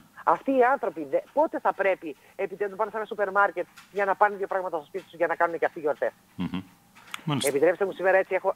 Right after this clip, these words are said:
Speaker 1: λαϊκίζω λίγο, αλλά σας μεταφέρω, έτσι, την πραγματικότητα και σας το λέω και ως μάνα και ως γυναίκα.
Speaker 2: Μμμ.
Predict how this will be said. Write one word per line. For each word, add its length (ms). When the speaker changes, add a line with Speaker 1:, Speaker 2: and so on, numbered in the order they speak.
Speaker 1:
λαϊκίζω 520
λίγο, 200
αλλά 260
σας 180
μεταφέρω, 380
έτσι, 200
την 160
πραγματικότητα 680
και 160
σας 120
το 80
λέω 120
και 100
ως 160
μάνα 260
και 60
ως 80
γυναίκα. 460
Speaker 2:
Μμμ. 260